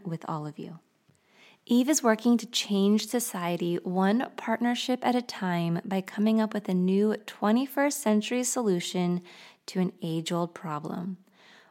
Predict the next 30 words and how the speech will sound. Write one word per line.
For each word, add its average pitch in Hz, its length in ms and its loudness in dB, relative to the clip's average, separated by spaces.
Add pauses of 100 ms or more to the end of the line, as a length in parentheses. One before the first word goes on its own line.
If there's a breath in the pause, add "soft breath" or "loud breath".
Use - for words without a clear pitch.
(100)
Women 208 360 6
shouldering 180 760 0
two-thirds 190 800 -2
or 190 200 2
more 175 640 2
of 180 120 -4
the 175 200 -2
unpaid 190 800 2
domestic 175 640 -4
work 165 320 -4
and 180 140 -2
childcare 180 680 -4
for 190 120 -8
their 165 100 -4
homes 170 580 -4
and 185 160 -2
families. - 600 -14 (580 soft breath)
Eve 247 320 4
transformed 208 960 2
a 196 40 -6
text - 480 -6
from 220 100 -2
her 220 140 0
husband, 175 720 -2 (400)
"I'm 170 120 -8
surprised 185 440 -6
you 214 80 -6
forgot 180 320 -4
the 175 80 -4
blueberries," 170 840 -4